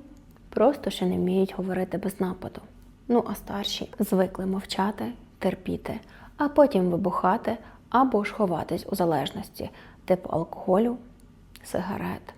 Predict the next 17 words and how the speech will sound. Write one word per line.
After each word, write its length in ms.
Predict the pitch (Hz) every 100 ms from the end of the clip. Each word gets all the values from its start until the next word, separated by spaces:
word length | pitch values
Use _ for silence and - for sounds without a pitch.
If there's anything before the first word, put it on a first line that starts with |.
| -
ігроманії, 680 | 262 202 180 185 180 - 214 - - - -
а 100 | 202
також 420 | 190 170 196 196
зрад. 280 | - - - - - -
Механізм: 600 | 220 214 214 196 202 - - -
один. 380 | - 190 170 196 - - - - - - -
Говорять 760 | 240 262 233 185 175 - - - - -
не 320 | 196 190 190
з 260 | 190 - - -
контакту, 720 | - 175 196 - - - 214 247 - - -
а 100 | 240
з 80 | 247
напруги, 440 | 247 254 226 - - - -
втікаючи 840 | - - 180 - 175 185 214 214 180
від 300 | 190 170 -
контакту. 680 | - 165 - - - - - - - - -
Коли 540 | - 220 233 208 180